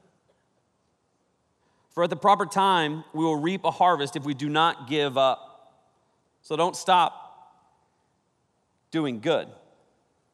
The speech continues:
"Therefore, as we have opportunity, let us do good to all people, especially those who belong in the family of believers." So let's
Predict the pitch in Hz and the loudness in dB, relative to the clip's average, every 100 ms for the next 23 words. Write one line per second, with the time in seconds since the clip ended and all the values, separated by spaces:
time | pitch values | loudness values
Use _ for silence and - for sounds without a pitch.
0 | _ _ _ _ _ _ _ _ _ _ | _ _ _ _ _ _ _ _ _ _
1 | 143 202 214 202 180 165 151 160 175 202 | 0 0 0 2 2 2 0 2 6 6
2 | 196 170 - 190 170 160 170 151 123 185 | 6 2 -2 -2 0 0 0 -2 -2 -4
3 | 180 170 170 139 156 151 175 233 156 123 | -2 -2 -2 -4 -4 0 2 0 -4 -4
4 | 143 139 185 180 - 160 143 139 - _ | -4 -4 -4 -4 -4 -6 -6 -6 -10 _
5 | - 127 151 151 156 - 143 139 135 131 | -10 -2 2 2 0 -6 -4 0 2 2
6 | 123 120 - - 135 135 - 156 147 135 | 0 -8 -16 -16 -10 -8 -6 -6 -4 -4
7 | 127 120 120 - _ _ 123 120 127 139 | -4 -6 -8 -14 _ _ -10 -6 -6 -6
8 | 123 117 135 151 165 - - | -6 -8 -4 -2 -2 -4 -10